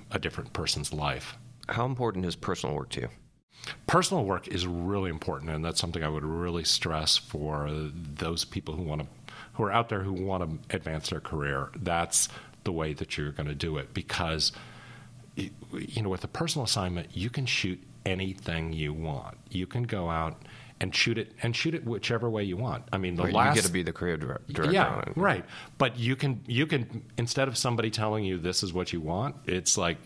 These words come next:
Speaker 1: you've got no excuses. You go out, shoot it the way that you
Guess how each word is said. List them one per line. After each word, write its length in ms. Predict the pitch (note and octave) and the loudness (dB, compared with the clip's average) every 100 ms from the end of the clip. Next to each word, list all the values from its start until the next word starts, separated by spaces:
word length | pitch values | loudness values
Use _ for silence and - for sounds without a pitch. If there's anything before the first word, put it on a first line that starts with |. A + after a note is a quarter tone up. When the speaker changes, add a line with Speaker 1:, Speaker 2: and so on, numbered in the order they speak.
| - - - - | -20 -20 -20 -10
Speaker 1:
you've 320 | D2+ E2 G2+ | -4 -2 -2
got 300 | G2 G#2+ - | 2 2 2
no 280 | F#2+ F#2+ G#2+ | 0 2 2
excuses. 680 | G#2 - - G#2+ - D#2+ D#2 | 2 0 0 0 0 -2 -2
You 100 | F2 | -2
go 200 | D#2 F2+ | 0 0
out, 160 | G#2+ A2 | 2 2
shoot 260 | - F#2+ | 0 2
it 120 | G2 - | -2 -2
the 80 | |
way 240 | F2+ F2+ F2+ | 0 0 0
that 240 | E2+ - | -2 -4
you 420 | F2 E2 E2+ F#2 | -4 0 0 -2